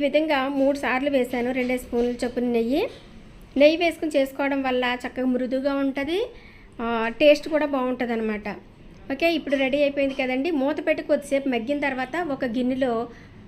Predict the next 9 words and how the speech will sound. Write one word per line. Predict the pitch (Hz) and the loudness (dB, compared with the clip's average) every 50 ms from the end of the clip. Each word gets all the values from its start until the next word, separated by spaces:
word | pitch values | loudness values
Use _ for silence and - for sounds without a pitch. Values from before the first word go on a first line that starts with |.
| - - 247 | -6 -2 0
ర-, | 262 254 262 285 269 | 0 0 0 0 -2
ఒక | - 285 | -2 -4
స్పూన్ | 285 - 269 269 277 285 285 262 | -4 -2 0 2 2 2 2 2
నెయ్యి | 247 240 247 247 | 2 0 0 0
వేసి | 254 262 269 - - 392 539 640 - - - - | 0 -2 -2 -2 -2 -2 -2 -2 -6 -10 -8 -2
పిండి | - 294 269 262 262 269 | 0 0 2 2 0 0
ముద్దను | 254 269 277 269 | 0 0 0 0
వేసేసిన | 247 240 240 240 254 240 - 247 240 240 | 0 0 -2 -2 -4 -6 -4 -4 -2 -2
తర్వాత | 233 233 226 226 220 254 | -2 -2 -2 -4 -4 -4